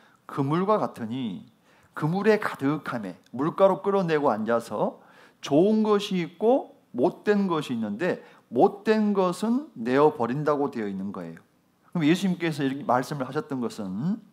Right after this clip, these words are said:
물고기가 좋은 것이 있고 못된 것이 있다, 이 말씀을 하시려고 하는 게 아닙니다. 모든 인생은 이제 의인이 있고 악인이 있는데 이 악인은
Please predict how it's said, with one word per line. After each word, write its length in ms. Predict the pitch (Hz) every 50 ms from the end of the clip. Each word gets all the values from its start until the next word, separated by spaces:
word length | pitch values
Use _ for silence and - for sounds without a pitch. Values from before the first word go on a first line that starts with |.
| _ _ _ _ _ _ _ _ _ _ _ _ _ _ - - - - - - - _
물고기가 720 | - 127 151 165 156 - 208 202 180 202 190 190 190 185
좋은 320 | 185 - 135 143 156 170 165
것이 240 | 165 160 151 - 143
있고 260 | 135 135 - 147 139
못된 380 | 117 113 120 123 - 147 143
것이 220 | 139 139 120 - 117
있다, 220 | - - - 110
이 140 | - 113 123
말씀을 440 | 131 160 175 175 170 190 170 170 151
하시려고 440 | 165 165 175 175 170 156 147 151 147
하는 260 | - 151 151 160 160
게 80 | 156
아닙니다. 800 | 131 - - 95 104 110 110 113 - - - - - - 156 185 214 _ _ _ _ _ _ _ _ _ _ _ - - - - - - - -
모든 420 | - 127 143 185 214 196 220 196 165
인생은 840 | 147 135 131 120 147 151 139 127 110 92 87 90 104 147 185 233 - _ _ _ _ _ _ _ _ _
이제 440 | 131 131 123 147 151 151 147 143 - - _ _
의인이 500 | 156 151 180 214 233 233 226 220 208 196 180
있고 340 | - - - 180 175 - -
악인이 420 | - 120 117 110 131 180 196 202 170
있는데 840 | 127 104 107 110 113 107 101 92 92 107 120 120 107 90 85 - _ _ _ _ _ _ - - - _ -
이 260 | 151 165 170 160 127 -
악인은 840 | - - - 117 - 147 185 190 170 123 95 90 98 131 175 226